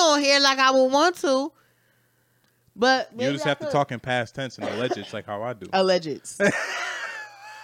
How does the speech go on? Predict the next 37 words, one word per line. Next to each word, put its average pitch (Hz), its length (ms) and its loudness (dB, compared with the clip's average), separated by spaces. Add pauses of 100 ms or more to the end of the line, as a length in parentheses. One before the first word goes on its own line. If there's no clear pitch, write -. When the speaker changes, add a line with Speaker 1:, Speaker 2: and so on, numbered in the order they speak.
(1300)
Speaker 1:
Jordan 277 240 2
be 302 120 -2
saying 269 220 2
allegedly, 226 500 -2
but 208 180 -6
be 208 180 -4
doing 208 300 2
it 185 100 2
in 180 160 -2
real 190 240 0
time, 175 320 0
allegedly. 139 600 -4 (760)
Speaker 2:
All 165 260 -2
of 147 100 -6
it 120 100 -8
is 110 120 -16
alleged. 101 400 -14 (340)
Speaker 1:
<laughs> 262 80 -2 (380)
Speaker 2:
It's - 120 -14
all 170 160 0
content. 151 500 -4
It's - 120 -10
all, 131 440 -2 (600)
you 123 120 -12
know, 98 160 -14 (760)
all 131 220 -4
in 120 80 -10
good 110 160 -8
fun. - 220 -20 (180)
For - 80 -12
Speaker 1:
All 190 200 -4
in 190 100 -12
good 175 160 -10
fun. 143 340 -18
Speaker 2:
for 139 140 -10
the 127 80 -16
people, 113 500 -12